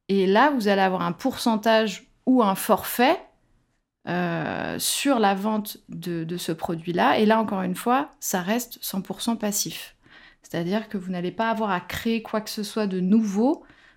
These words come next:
pour pouvoir toucher cette somme d'argent. Euh, elle vous est juste due parce que, euh, on exploite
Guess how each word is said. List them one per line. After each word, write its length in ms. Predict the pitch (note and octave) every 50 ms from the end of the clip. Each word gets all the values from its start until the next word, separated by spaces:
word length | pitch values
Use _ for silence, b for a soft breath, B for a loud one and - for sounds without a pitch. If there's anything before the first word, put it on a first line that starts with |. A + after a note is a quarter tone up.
| b _
pour 140 | - F#3+
pouvoir 280 | - - G3 G#3+ A3+ -
toucher 340 | - - G#3+ - - B3 C4
cette 240 | B3 - G#3 G3 -
somme 240 | - A3+ G#3 G#3
d'argent. 400 | G3+ F#3+ F3+ F3+ F3+ A3+ C4+ C#4+
Euh, 40 | C4+
elle 360 | G#3+ F#3 F3 - - F#3+ F#3
vous 220 | F3+ G3+ G3 F3+ G3
est 80 | G3+
juste 200 | G3 G#3+ A#3+ G#3+
due 160 | F3+ F#3+ B3+ C#4+
parce 240 | - G3+ F#3+ -
que, 140 | - - F#3+
euh, 800 | F#3+ A#3 C4+ C4 G#3 F#3 E3+ - - - - - E2 D#2 - - -
on 180 | - F#3 G3+ G3
exploite 640 | G3 G3+ - - - - - G#3+ A3+ B3 - -